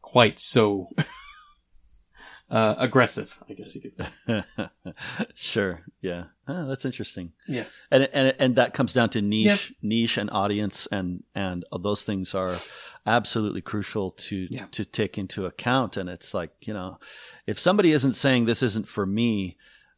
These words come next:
Speaker 2: you know, or, or, or if you can't, rather, I should say, if you can't anticipate and plan for people saying, "This isn't for me," then you probably don't understand the market, right? And, and, uh,
Speaker 1: Right.
Speaker 2: it's a,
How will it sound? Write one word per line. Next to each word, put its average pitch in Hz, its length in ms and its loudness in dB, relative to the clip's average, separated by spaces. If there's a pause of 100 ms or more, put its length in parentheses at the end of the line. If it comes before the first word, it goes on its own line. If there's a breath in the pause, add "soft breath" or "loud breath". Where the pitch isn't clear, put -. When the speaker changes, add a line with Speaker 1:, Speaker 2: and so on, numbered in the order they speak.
Speaker 2:
you 110 120 -4
know, 104 180 0
or, 110 300 -2
or, 110 320 2
or 107 140 4
if 107 180 0
you 113 80 0
can't, 147 320 -2 (120)
rather, 120 300 2
I 110 80 4
should 107 160 -4
say, 117 160 -2
if 104 120 -4
you 101 60 -6
can't - 260 -4
anticipate 110 600 -4
and 85 140 -6
plan 131 420 -4
for 92 160 -8
people - 320 -8
saying, 90 320 -4
"This 95 200 -6
isn't 90 260 -8
for 87 140 -10
me," 92 320 -6 (360 loud breath)
then 92 100 -6
you 92 180 -4
probably 120 560 -2
don't 113 200 -2
understand 95 800 -4
the 95 80 -6
market, 95 540 -4 (140)
right? 87 260 -10 (440 loud breath)
And, 90 380 -6 (140)
and, 90 420 -8
uh, 95 40 -10
Speaker 1:
Right. 87 400 -6
Speaker 2:
it's - 220 -8
a, 95 80 -10